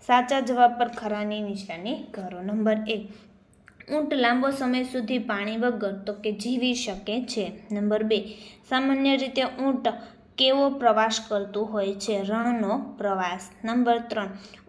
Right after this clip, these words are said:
ઊંટને સૌથી વધુ પાણી પીવાવાળું પ્રાણી કહેવામાં આવે છે કારણ કે તે એકસાથે વધારે પાણી પી શકે છે. નંબર ચાર,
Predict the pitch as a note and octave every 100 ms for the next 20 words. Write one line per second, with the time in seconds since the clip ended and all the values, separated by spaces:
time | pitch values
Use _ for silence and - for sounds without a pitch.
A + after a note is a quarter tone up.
0 | - D4 C#4+ C#4+ B3 B3 C#4 - C#4 C#4
1 | C#4+ C#4+ A3+ G#3+ A#3 C4+ C4+ - - -
2 | _ - B3 C4 B3 A3 A3+ - - -
3 | - C4 C4 B3+ A#3 G3+ G#3 A3+ - B3
4 | B3 A#3 F#3+ - B3 B3 B3 A#3+ A#3+ A#3
5 | F#3+ F#3+ G#3+ G#3+ A#3 A#3 F#3+ F#3+ G#3+ A3
6 | A3 G#3+ G#3+ G#3+ G#3+ A3+ C#4 - A#3+ G#3
7 | - G3 G3+ A3+ A3+ A#3+ A#3 G#3 F#3 G3
8 | G3 A3+ A3+ A3+ - F#3+ - G3+ B3+ -
9 | F#3+ F#3+ - - - - B3+ C4+ C4+ C4
10 | B3 A#3 F3+